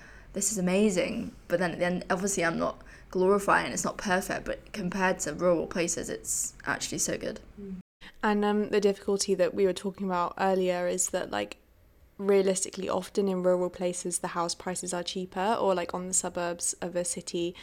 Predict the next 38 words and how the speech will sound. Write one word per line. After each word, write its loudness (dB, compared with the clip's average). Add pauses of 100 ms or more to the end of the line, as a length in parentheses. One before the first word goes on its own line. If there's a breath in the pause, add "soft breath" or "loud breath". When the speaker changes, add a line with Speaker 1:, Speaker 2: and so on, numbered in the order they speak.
(160 loud breath)
Speaker 2:
like 0
Manchester -4
or 2
London, 0 (380 loud breath)
you 2
can 0 (100)
get 2
accommodation 0
cheaper. -4
So 0
if -4
you're, 2
like, -2
you -6
know, -6
a, -4 (100)
a -8
single 0
working -2
mum -4
and -10
you're -8
like, -12
"I -8
need -6 (340 loud breath)
somewhere -4
cheap -4
to -6
live," 2
you're 2
gonna 0
jump 2
at -2
that 2
kind -4
of -8
chance. -8 (540 loud breath)
But 0